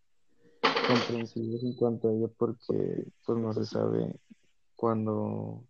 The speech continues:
tus hijos pueden estar bien o mal, o cómo los haces sentir, de cómo los tratas.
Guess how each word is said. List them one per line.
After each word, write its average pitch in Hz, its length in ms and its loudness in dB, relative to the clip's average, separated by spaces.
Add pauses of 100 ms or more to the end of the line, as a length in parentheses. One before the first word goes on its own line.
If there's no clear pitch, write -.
(140)
tus 113 340 -4
hijos 110 320 -6
pueden 110 240 -2
estar 110 300 -4
bien 107 260 0
o 110 60 0
mal, 107 340 -2
o 110 260 -2
cómo 110 240 2
los 110 160 -2
haces 110 220 -4
sentir, 110 380 -4
de 107 100 -4
cómo 110 260 -6
los 113 160 -16
tratas. - 440 -10